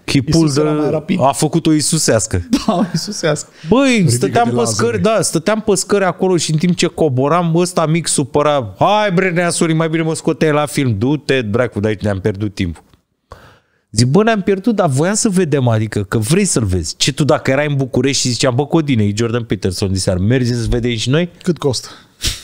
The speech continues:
Speaker 1: Ei, rezolvam.
Speaker 2: <laughs> Nu glumesc, da, da.
Speaker 1: Ca în Caragiale, ne duceai și noi la
Speaker 2: Bă,
Speaker 1: comediile alea
Speaker 2: curiozitatea,
Speaker 1: nemțești?
Speaker 2: curiozitatea e acolo, curiozitatea n-are cum să nu fie
Speaker 1: Normal,
Speaker 2: acolo.
Speaker 1: normal.
Speaker 2: Nu,
Speaker 1: Și
Speaker 2: nu-mi place în mod special personajul, dar de curios, adică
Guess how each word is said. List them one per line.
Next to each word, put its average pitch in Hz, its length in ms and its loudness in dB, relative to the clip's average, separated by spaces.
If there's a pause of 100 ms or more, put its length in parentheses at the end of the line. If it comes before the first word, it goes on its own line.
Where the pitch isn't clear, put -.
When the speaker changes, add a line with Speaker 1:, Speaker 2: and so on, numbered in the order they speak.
(240)
Speaker 1:
Ei, 156 300 4
rezolvam. 160 800 0
Speaker 2:
<laughs> - 220 -14
Nu 302 80 0
glumesc, 190 560 2
da, 151 220 -4
da. 156 200 0
Speaker 1:
Ca 156 120 2
în 175 100 0
Caragiale, 170 540 2
ne 165 140 2
duceai 202 320 0
și 185 60 0
noi 190 120 0
la 185 80 2
Speaker 2:
Bă, 214 100 2
Speaker 1:
comediile 180 440 2
alea 170 160 0
Speaker 2:
curiozitatea, 165 140 -2
Speaker 1:
nemțești? 190 360 0
Speaker 2:
curiozitatea 123 880 -2
e 156 60 2
acolo, 170 380 0
curiozitatea 123 540 -2
n-are 165 180 2
cum - 100 0
să - 140 -2
nu 135 80 -2
fie 139 120 -2
Speaker 1:
Normal, 123 100 -2
Speaker 2:
acolo. 120 340 0
Speaker 1:
normal. 87 360 0
Speaker 2:
Nu, 156 100 0
Speaker 1:
Și 143 300 -2
Speaker 2:
nu-mi 160 160 -2
place 151 240 0
în 143 80 0
mod 143 180 -2
special 135 340 0
personajul, 143 520 0
dar 120 100 -2
de 120 120 -4
curios, 123 760 -2
adică 139 520 -2